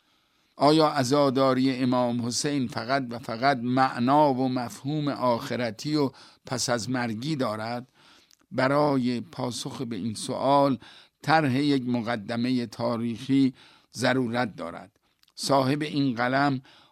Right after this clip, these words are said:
آنچه را که در عمر خود دیده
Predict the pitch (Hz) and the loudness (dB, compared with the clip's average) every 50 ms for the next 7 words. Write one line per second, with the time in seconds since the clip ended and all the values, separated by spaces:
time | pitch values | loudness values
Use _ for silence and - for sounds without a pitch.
0 | _ - 143 160 160 147 - - 165 151 151 147 143 135 - - 135 135 131 123 | _ 0 0 2 2 2 0 0 0 2 4 4 4 2 0 -2 0 2 2 2
1 | 123 - - 143 143 143 135 131 127 - - 131 135 127 110 113 117 127 127 123 | 0 -2 -2 -2 -2 0 0 -2 -2 -2 0 0 0 0 0 -4 0 2 2 2
2 | 110 127 135 135 127 120 | 4 2 2 2 0 -2